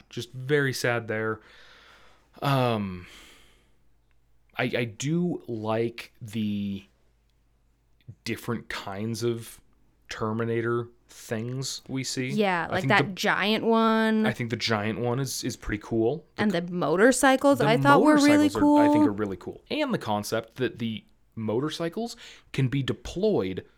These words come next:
Speaker 2: Out
Speaker 1: out
Speaker 2: of the
Speaker 1: of
Speaker 2: legs.
Speaker 1: the legs of the large one, I think, is really cool. The, the concept you can send one unit out,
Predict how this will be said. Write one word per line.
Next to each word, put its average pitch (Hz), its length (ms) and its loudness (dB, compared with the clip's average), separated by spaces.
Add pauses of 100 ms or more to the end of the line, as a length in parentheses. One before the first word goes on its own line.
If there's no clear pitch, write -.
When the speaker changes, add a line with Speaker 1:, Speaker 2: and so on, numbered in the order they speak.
(540)
Speaker 2:
Out 277 160 6
Speaker 1:
out 160 60 6
Speaker 2:
of 196 100 -2
the 190 180 2
Speaker 1:
of 170 100 -4
Speaker 2:
legs. 170 460 -4
Speaker 1:
the 123 180 2
legs 110 360 0
of 101 160 -4
the 110 80 0
large 117 400 4
one, - 200 -12 (320)
I 110 80 -4
think, 104 160 -6
is 98 120 -8
really 107 180 0
cool. 143 340 -4
The, 107 320 4
the 131 100 0
concept 143 480 -4
you 139 80 -8
can 120 160 -8
send 120 580 -4 (500)
one 120 720 0 (200)
unit 110 600 -4
out, 107 340 -4